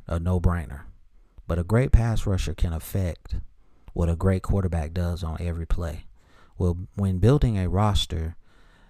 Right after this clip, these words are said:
these are the two most important positions on a football team, in my opinion. The age-old debate will continue for-, forever, even as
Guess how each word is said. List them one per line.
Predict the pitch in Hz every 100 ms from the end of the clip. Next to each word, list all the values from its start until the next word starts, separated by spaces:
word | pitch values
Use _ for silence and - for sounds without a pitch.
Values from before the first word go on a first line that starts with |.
| - -
these | 113 117
are | 101
the | 92
two | - 104
most | 95 90 -
important | 87 90 87 82
positions | 85 85 82 - 82
on | 80
a | 80
football | - 85 76 80
team, | - 87 80
in | 78
my | 78 85
opinion. | 76 - 87 82 90 - - - - -
The | 80
age-old | 90 113 120 107 101 92
debate | 87 90 80 - - - - - - - -
will | - 87
continue | - 82 - 104 90 85 87 - - - - -
for-, | 90 92 101 -
forever, | - 98 107 - - - -
even | - 107 107 101
as | 98 95 92 -